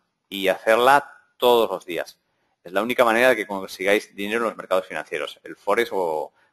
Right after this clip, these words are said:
o el que sea, ¿eh? Es la única manera, os lo puedo asegurar. Os tenéis que especializar a muerte en hacer siempre, todos los días, lo mismo y conocer el mercado técnicamente que vayáis a participar en él,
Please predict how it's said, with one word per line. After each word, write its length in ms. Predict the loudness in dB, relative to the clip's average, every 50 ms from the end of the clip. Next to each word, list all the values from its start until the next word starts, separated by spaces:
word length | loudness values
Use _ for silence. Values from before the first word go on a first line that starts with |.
| _
o 100 | -12 -12
el 80 | -12 -10
que 80 | -12
sea, 300 | -8 -4 -4 -4 -4 -4 _ _ _ _ _
¿eh? 180 | -14 -14 -14 -14 -14
Es 180 | -16 -14 -6
la 300 | -2 0 0 0 -2 _ _
única 300 | -14 -12 -10 -6 -4 -4
manera, 320 | -4 -4 -6 -6 -6 -6 -8
os 60 | -10
lo 80 | -12 -10
puedo 180 | -6 -6 -6
asegurar. 360 | -6 -6 -10 -14 -14 -14 -14 _ _ _ _ _ _ _
Os 60 | _
tenéis 220 | _ -18 -18 -14 -10
que 100 | -10 -10
especializar 720 | -10 -10 _ -14 -12 -10 -10 -6 -2 0 0 0 0 -4 _
a 100 | -8 -8
muerte 520 | -6 -4 -4 -4 -4 -2 -2 -2 -2 -2 -4 _ _ _ _ _
en 140 | _ -10 -8
hacer 320 | -8 -4 -2 -2 -2 -2 _
siempre, 600 | -14 -14 -12 -6 -4 -2 -4 -2 -4 -4 -6 -4
todos 160 | -2 -2 -2
los 120 | -2 -2 -2
días, 340 | 0 0 0 0 -2 -6 _ _
lo 140 | -12 -10
mismo 320 | -10 -10 -12 -14 -16 -16 -16
y 40 | -12
conocer 500 | -10 -8 -8 -8 -4 -2 0 0 -2 -4 _ _ _ _ _ _ _
el 280 | -8 -8 -6 -8 -8
mercado 640 | -6 -6 -6 -4 2 4 6 6 6 4 2 -2 -4 _ _ _
técnicamente 880 | -2 -2 -2 -4 -4 -2 -2 0 -2 -4 -2 -2 -2 -2 -2 -4 _ _
que 380 | _ -2 0 0 0 0 0
vayáis 320 | 0 -2 -2 -2 -4 -4 -6
a 80 | -8
participar 480 | -8 -8 -8 -10 -12 -8 -4 -2 -2 -2
en 120 | -2 -4 -4
él, 180 | -4 -4 -6